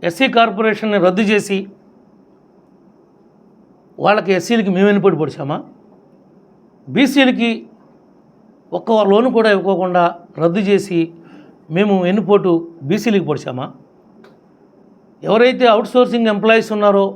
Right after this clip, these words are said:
వాళ్ళందరికీ ఇచ్చినటువంటి హామీని నెరవేర్చుకోకుండా మేము వెన్నుపోటు పొడిచామా? అన్నా క్యాంటీన్ తీసి పేదవారు తినేటువంటి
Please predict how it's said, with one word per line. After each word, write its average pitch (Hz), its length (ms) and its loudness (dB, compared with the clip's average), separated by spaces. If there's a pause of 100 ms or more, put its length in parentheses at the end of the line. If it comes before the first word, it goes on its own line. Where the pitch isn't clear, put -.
(240)
వాళ్ళందరికీ 202 600 0 (140)
ఇచ్చినటువంటి 202 540 -2
హామీని 208 420 0 (420)
నెరవేర్చుకోకుండా 190 880 0 (160)
మేము 254 160 4
వెన్నుపోటు 202 340 2
పొడిచామా? 147 400 -8 (640)
అన్నా 247 220 2
క్యాంటీన్ 254 420 0 (600)
తీసి 247 300 2 (420)
పేదవారు 226 460 2
తినేటువంటి 202 720 -2